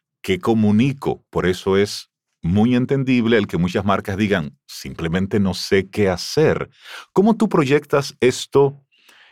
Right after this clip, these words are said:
eh, en el tiempo? ¿Cómo, cómo lo ves tú desde, desde tu experiencia en, en mercadeo?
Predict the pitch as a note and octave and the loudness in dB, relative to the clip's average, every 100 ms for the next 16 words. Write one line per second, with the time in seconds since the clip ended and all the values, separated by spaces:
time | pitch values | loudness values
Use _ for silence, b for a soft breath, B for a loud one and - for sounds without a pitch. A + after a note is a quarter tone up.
0 | _ F#2 F#2 F2+ F2+ - F#2+ E2+ D2 C#2 | _ 2 4 4 0 -2 -2 -2 -2 -8
1 | - E2 B1+ A#1 - - _ _ - C3 | -6 -6 -6 -12 -16 -20 _ _ -2 0
2 | D#3+ - E3+ F3 F#3+ B2 A2 A2 - - | 0 0 2 4 4 4 4 2 -2 -14
3 | b b _ B2+ C3+ C3+ A2+ F2+ G2 F#2 | b b _ 2 2 2 0 2 4 4
4 | F2 D#2+ - F#2 F#2 F2 F#2 F2+ - E2+ | 4 0 -2 -2 0 0 -2 -2 -2 0
5 | G2+ A2+ - A#2+ A#2 - E2+ D2 D#2 D2 | 0 0 0 0 0 0 -6 -6 -6 -6
6 | - C#2+ A1+ G1+ | -8 -8 -8 -10